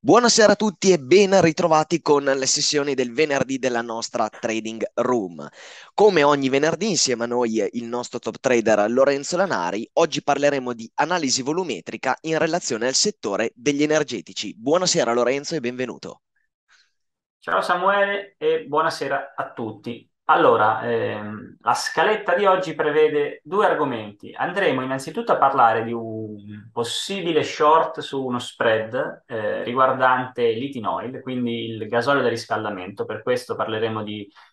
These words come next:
Speaker 2: mercati energetici, andremo anche a dare un'occhiatina al petrolio. In particolar modo faremo un'analisi dei volumi dei due sottostanti per vedere se effettivamente riusciamo a tirarne fuori uno spunto operativo e se ci danno una mano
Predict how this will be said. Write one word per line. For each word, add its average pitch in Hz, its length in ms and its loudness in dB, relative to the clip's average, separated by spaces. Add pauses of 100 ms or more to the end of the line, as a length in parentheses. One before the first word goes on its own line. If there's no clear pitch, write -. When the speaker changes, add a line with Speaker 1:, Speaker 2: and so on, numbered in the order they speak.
(200)
Speaker 2:
mercati 120 360 0
energetici, 120 640 0
andremo 123 260 -2
anche 123 180 -2
a - 20 -2
dare 117 140 2
un'occhiatina 113 580 -4
al 110 160 -2
petrolio. 98 540 -2 (380)
In 165 160 -6
particolar 202 540 2
modo 156 240 4
faremo 135 300 -2
un'analisi 127 420 -2
dei 120 140 -6
volumi 131 360 -4
dei 113 180 -6
due 139 140 -2
sottostanti 117 960 -4 (300)
per 147 160 -2
vedere 139 320 4
se 135 160 -2
effettivamente 120 640 -4
riusciamo 107 540 0
a 95 420 0 (640)
tirarne 143 480 0
fuori 120 300 0
uno 117 140 -10
spunto 131 420 -8
operativo 117 580 -2
e - 60 -10
se 123 160 -12
ci - 140 -10
danno 123 240 2
una 131 100 2
mano 98 480 0